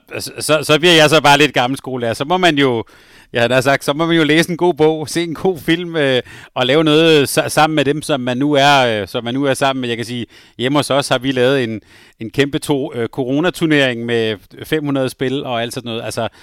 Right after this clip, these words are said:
det er jo, det er jo også en del af det. Øh, nogle gange må man jo også se de muligheder, der nu er i, at man, øh, at ens hverdag bliver lavet lidt om. Men det er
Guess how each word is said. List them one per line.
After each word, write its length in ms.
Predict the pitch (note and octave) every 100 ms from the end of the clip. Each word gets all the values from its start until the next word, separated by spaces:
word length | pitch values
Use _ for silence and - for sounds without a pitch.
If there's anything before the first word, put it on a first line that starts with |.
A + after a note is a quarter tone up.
| - - -
det 80 | D#3+
er 40 |
jo, 120 | E3
det 140 | D3 F3
er 40 |
jo 100 | F3
også 200 | D#3+ D3+
en 60 | D3+
del 180 | C#3
af 120 | A#2 A2
det. 140 | G#2+
Øh, 220 | C3+ A#2+
nogle 140 | B2 D3+
gange 200 | C#3 C#3
må 80 | C#3
man 180 | C3
jo 100 | A#2+
også 160 | C3 -
se 360 | - - C#3+ C3+
de 140 | C3+
muligheder, 460 | C3 C3 D3 C#3 A#2+
der 140 | A2
nu 120 | A2+
er 200 | A#2 A2 A#2+ _ - - _ -
i, 240 | D3 D#3+
at 300 | A#2 A#2+ -
man, 260 | B2 A2+ A2+
øh, 340 | A2 G#2 F#2+ - - A#2+ - -
at 380 | - - B2+ B2+
ens 200 | D3 C#3
hverdag 400 | B2 C3+ D3 A#2+
bliver 160 | B2+
lavet 180 | A#2+ A2+
lidt 140 | A#2+ A2+
om. 140 | G#2+
Men 160 | A2 G#2
det 180 | A2+ G2+
er 180 | C3+